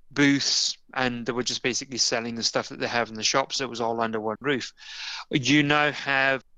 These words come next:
board game publishers arriving there. There's loads and loads of them. Uh, Greater Than Games, so that's the guys that do the Sentinels of the Multiverse card game, are gonna be there. Uh, Oink Games, uh, one of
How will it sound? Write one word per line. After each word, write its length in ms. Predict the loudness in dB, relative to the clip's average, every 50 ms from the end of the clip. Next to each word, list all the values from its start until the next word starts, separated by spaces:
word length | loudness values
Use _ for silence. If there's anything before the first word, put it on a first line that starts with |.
| -20 -20 -20 -12 -4
board 260 | -2 0 0 -2 -2
game 240 | -4 -4 -4 -4 -6
publishers 640 | -6 -2 -2 -2 -2 -2 -4 -4 -2 -2 -2 -2 -2
arriving 500 | -2 0 0 0 0 0 -4 -6 -8 -4
there. 180 | -4 -4 -4
There's 320 | -4 -6 -8 -8 -8 -8 -8
loads 440 | -8 -2 0 2 4 4 2 2
and 100 | -2 -2
loads 240 | 0 0 0 0 0 -2
of 100 | -2 -4
them. 160 | -4 -6 -8 -14 -14 -14 -12 -10 -4 0
Uh, 380 | 2 4 6 6 6 6 4 2 0 -4
Greater 380 | -2 2 2 2 4 2 -2 -4
Than 180 | -4 -6 -6 -4
Games, 340 | -4 -2 -2 -2 -2 -4 -4
so 100 | -2 0
that's 220 | 0 0 0 -4
the 60 | -6
guys 320 | -2 0 0 0 0 0 -4
that 140 | -6 -8 -8
do 140 | -8 -8
the 120 | -4 -2 0
Sentinels 560 | 0 2 0 0 -2 -4 -4 -4 -4 -4 -4
of 60 | -4 -2
the 60 | 0
Multiverse 500 | 0 0 0 -2 -2 -2 0 0 0 -2
card 300 | -2 0 0 0 0 0
game, 220 | -2 -2 -2 -2 -4
are 40 |
gonna 180 | -4 -2 -4 -4
be 240 | -4 -4 -4 -4 -2
there. 420 | 0 2 4 6 6 6 4 2 0 -6 -16 -14 -14 -12 -6 0
Uh, 200 | 2 2 2 2 2 4 4
Oink 280 | 6 6 4 2 -2
Games, 580 | 0 0 2 0 0 -2 -4 -4 -2 -4 -4 -4 -2
uh, 200 | 0 2 2 2
one 160 | 2 2 0
of 160 | 0 0 -2